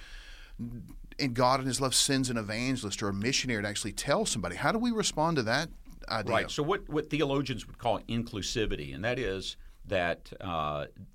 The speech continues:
Speaker 2: Christianity is one way to know this one true God,
Speaker 1: Mm-hmm.
Speaker 2: and there are other ways to know the same God.
Speaker 1: Mm-hmm.
Speaker 2: Um, and, uh, that we,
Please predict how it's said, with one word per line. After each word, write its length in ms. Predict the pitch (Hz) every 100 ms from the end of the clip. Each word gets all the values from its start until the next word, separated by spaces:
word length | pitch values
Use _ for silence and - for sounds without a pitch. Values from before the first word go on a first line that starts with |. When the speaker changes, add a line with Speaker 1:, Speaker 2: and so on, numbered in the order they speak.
| -
Speaker 2:
Christianity 760 | - 170 - 123 135 127 - 92
is 100 | 95
one 420 | 87 113 156 151
way 240 | 107 95 90
to 140 | 104
know 200 | 95 101
this 180 | 92 -
one 280 | 98 98 92
true 240 | 104 82
God, 380 | 85 73 69 78
Speaker 1:
Mm-hmm. 160 | 82 82 - - 107
Speaker 2:
and 140 | 110
there 100 | 107
are 100 | 92
other 280 | 110 123 135
ways 420 | 113 107 101 101 -
to 100 | 95
know 300 | 92 87 85
the 100 | 90
same 440 | - 120 113 104
God. 360 | 90 82 65 -
Speaker 1:
Mm-hmm. 680 | 85 82 85 - - - 85
Speaker 2:
Um, 300 | 80 78 78
and, 560 | - 101 95 92 90 - -
uh, 180 | 87 82
that 140 | 78
we, 220 | 120 135